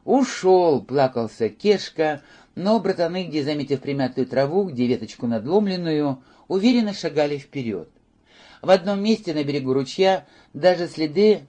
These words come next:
от олочь увидели. «Догоним», радовался Касьян,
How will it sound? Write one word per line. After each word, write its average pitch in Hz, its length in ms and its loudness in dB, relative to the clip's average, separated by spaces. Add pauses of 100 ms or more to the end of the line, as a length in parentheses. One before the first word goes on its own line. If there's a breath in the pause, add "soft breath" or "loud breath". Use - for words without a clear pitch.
от 139 300 0 (380)
олочь 180 460 0
увидели. 101 680 -6 (600 soft breath)
«Догоним», 131 920 4
радовался 110 600 -6
Касьян, 110 640 -6